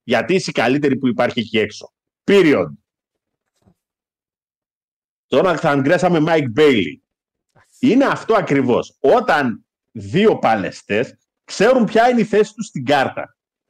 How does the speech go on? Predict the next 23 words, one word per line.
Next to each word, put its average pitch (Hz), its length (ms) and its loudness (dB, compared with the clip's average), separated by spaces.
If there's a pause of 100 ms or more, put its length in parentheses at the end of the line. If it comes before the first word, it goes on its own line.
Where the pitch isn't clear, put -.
(400)
Αυτοί 110 300 -4
εδώ 240 160 2
σίγουρα 262 320 0
μπορούν 226 220 0
να 214 140 -2
κάνουν 233 320 0
ό,τι 220 320 -2
ώρα 240 220 0
θέλουν 190 360 0
ένα 127 200 -2
δεκάρι 95 480 -4
μάτς. 82 380 -12 (520)
Απλά 220 260 -2
μπήκαν 190 260 -2
και 165 80 -8
κάνανε 170 320 -2
ένα 170 140 -2
οχτάρι. 110 580 -4 (240)
Γιατί, 120 640 -2 (220)
γιατί 147 640 -2
δεν 175 280 2
θα - 320 -6
κλέψεις 156 840 -2